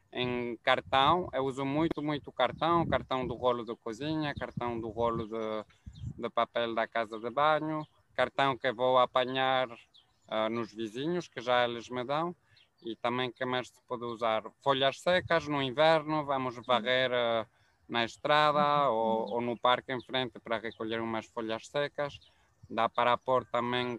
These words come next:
Speaker 1: cascas de amendoim. Ah, e agora vou,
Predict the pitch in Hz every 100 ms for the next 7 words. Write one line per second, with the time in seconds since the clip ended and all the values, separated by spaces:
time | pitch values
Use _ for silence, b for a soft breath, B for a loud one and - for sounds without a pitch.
0 | - 127 123 - 127 113 120 117 123 120
1 | 113 123 139 147 143 143 143 b b b
2 | b _ 110 107 101 95 - _ _ _
3 | _ _ 135 139 147 139 131 147 147 151
4 | 147 147